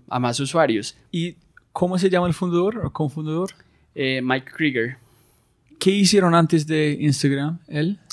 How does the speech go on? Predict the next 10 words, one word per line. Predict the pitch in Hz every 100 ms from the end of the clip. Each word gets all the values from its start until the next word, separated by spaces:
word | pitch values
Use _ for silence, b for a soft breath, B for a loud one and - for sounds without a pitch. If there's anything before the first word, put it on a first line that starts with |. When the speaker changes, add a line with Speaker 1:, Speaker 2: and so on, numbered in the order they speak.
| B B B B B B _
Speaker 1:
Eh, | 151 147 143 139
bueno, | 139 139 113 _ _ - _ _
Kevin | - 175 190 220 220 - _ _ _
Systrom | 147 170 160 165 156 165
y | - 139 135 131 131 _
Mike | - 135 135
Krieger, | 147 135 135
los | 123
dos | 120 120
fundadores, | - 143 123 117 120 123